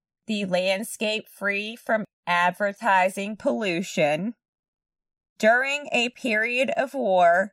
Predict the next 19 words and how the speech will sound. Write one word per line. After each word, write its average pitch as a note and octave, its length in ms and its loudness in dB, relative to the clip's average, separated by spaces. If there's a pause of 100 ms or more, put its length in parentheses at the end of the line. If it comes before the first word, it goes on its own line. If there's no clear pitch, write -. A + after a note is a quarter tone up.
landscape A3 840 -2
painting B3 640 -6
is G#3 300 0
prohibited. A3 1040 0 (840)
A G#3 140 2
horse A3 500 2
cannot A3+ 420 -2
be A3 200 -4
painted A3 580 -4
at A3 260 4
any G#3 300 -2
time, G3+ 640 -4
even G3 440 -4
during A#3 440 0
a F3+ 160 -2
war. D3+ 540 0 (680)
Every G#3 400 2
Saturday G#3+ 600 2
night, G3+ 400 0